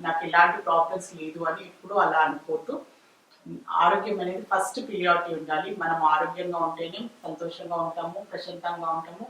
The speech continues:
మన కుటుంబాన్ని బాగా చూసుకుంటాము, సొసైటీ కూడా మనం ఏమి కాంట్రిబ్యూట్ చేయగలుగుతాము, అందరికీ సాయం చేయగలుగుతాము. అందుకోసమే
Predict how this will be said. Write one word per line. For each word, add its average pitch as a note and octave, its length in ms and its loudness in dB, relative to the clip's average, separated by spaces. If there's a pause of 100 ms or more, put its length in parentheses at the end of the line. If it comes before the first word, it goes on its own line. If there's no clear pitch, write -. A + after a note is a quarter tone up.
మన F3+ 120 -2
కుటుంబాన్ని F3+ 580 -2
బాగా E3 300 4
చూసుకుంటాము, E3 720 -4 (120)
సొసైటీ F#3+ 480 2
కూడా F#3+ 180 -4
మనం F#3 280 -2
ఏమి E3 160 -6
కాంట్రిబ్యూట్ F3+ 640 -2
చేయగలుగుతాము, D3 480 -6
అందరికీ F3 340 -4
సాయం D#3+ 400 0
చేయగలుగుతాము. D#3 440 -8 (200)
అందుకోసమే E3 640 -8